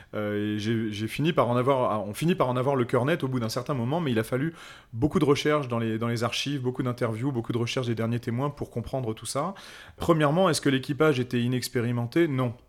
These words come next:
C'était un équipage certes suédois, mais le pilote était un commandant de bord, euh, absolument exceptionnel et il avait dix ans de, d'Afrique. Et avant de ça, il avait un background de,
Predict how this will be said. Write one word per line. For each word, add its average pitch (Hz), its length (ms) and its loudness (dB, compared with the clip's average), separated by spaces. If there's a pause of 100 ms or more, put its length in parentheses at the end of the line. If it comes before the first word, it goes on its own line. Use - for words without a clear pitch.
(300)
C'était - 300 -4
un 117 100 0
équipage 110 540 -4
certes - 280 2
suédois, 123 580 0 (340)
mais 117 160 0
le 110 80 2
pilote 143 480 2
était 113 240 -4
un 110 80 -4
commandant 110 320 -4
de 113 60 -4
bord, 123 240 0
euh, 110 100 -2
absolument 135 320 -4
exceptionnel 123 640 -2
et 127 60 0
il 113 100 2
avait 120 220 2
dix 131 320 -2
ans 151 160 0
de, 110 240 -2
d'Afrique. 123 580 -4 (460)
Et 110 120 2
avant 117 180 2
de 113 60 -2
ça, 156 240 2
il 131 160 2
avait 117 240 0
un 117 160 0
background 113 480 -2
de, 110 260 0